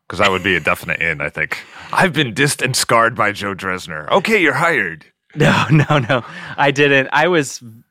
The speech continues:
Speaker 2: very intimidated because, um, I walked in and Georgia had gone upstairs to let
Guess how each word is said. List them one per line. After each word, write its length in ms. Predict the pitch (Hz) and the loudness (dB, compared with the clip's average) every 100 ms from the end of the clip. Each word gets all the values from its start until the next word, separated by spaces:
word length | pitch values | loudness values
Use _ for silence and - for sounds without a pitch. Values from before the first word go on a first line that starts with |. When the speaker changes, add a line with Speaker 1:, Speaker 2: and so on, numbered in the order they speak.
| _ - | _ -2
Speaker 2:
very 300 | 147 170 175 | 2 4 2
intimidated 800 | 143 147 143 135 127 127 120 110 | 0 0 2 4 4 4 0 0
because, 800 | 120 - 123 120 117 107 - - _ | -4 0 4 4 4 0 -8 -12 _
um, 680 | 117 117 113 110 110 107 - _ | 2 4 4 2 0 -2 -6 _
I 80 | 117 | 0
walked 400 | 120 131 127 - | 4 4 2 0
in 400 | 131 123 120 113 _ _ _ _ | 2 2 0 -6 _ _ _ _
and 460 | 123 117 117 113 - _ _ - | -2 0 2 0 -4 _ _ -2
Georgia 360 | 143 143 139 | 2 2 2
had 160 | 123 110 _ | -2 -6 _
gone 160 | 123 123 | -2 -2
upstairs 500 | - - 123 117 - | -2 0 2 2 -2
to 100 | 120 | -2
let 280 | 117 110 | 0 0